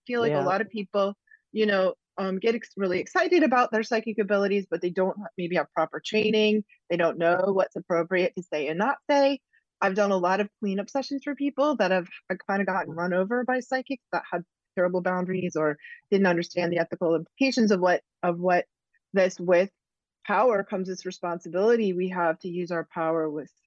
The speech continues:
Speaker 1: compassion and good boundaries. And, and so I talk a lot, I talk about that a lot in the book, um, mostly because I feel like people don't know. People don't know. We
Speaker 2: Yeah.
Speaker 1: see,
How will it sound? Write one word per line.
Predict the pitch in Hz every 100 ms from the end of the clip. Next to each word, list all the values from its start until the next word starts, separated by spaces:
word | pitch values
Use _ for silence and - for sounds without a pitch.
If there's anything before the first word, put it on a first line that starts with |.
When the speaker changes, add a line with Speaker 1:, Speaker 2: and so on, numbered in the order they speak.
| _
Speaker 1:
compassion | 165 180 165 - 175 156 156
and | - 156 160
good | 165 143
boundaries. | 190 208 165 160 - - - - _ _
And, | 196 190 180 180
and | 196 185
so | - 190
I | 185
talk | 185 233
a | 226
lot, | 208 196 _
I | 190
talk | 196 214
about | 208 190
that | 180 175
a |
lot | 170 180 208
in | 175
the | 147
book, | 165 165 - _ _ _ _ _ 180
um, | 170 170 175 -
mostly | 202 208 208 247
because | 220 214 196
I | 190
feel | - 196
like | 190 190 -
people | 214 190
don't | 202 -
know. | 247 - -
People | 185 185
don't | 185 156
know. | 175 180 175 165 _ 190
We | 202
Speaker 2:
Yeah. | 202
Speaker 1:
see, | - - 220 226 220 214